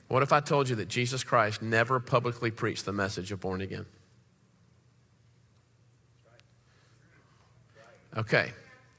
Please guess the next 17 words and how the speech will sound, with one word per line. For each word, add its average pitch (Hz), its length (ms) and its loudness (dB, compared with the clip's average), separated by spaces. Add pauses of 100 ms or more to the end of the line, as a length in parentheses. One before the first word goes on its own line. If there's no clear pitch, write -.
(180)
Now, 101 320 2 (160)
I 123 60 -2
talked 117 220 4
this 123 140 -4
over 123 140 6
my 120 140 6
wife 117 240 6
this 113 160 -4
morning, 110 320 2
and 101 80 -4
she 110 120 -2
was 104 120 0
like, 87 160 4
"Babe, 107 260 4 (500)
I 101 100 2
love 104 260 2
you. 95 240 -2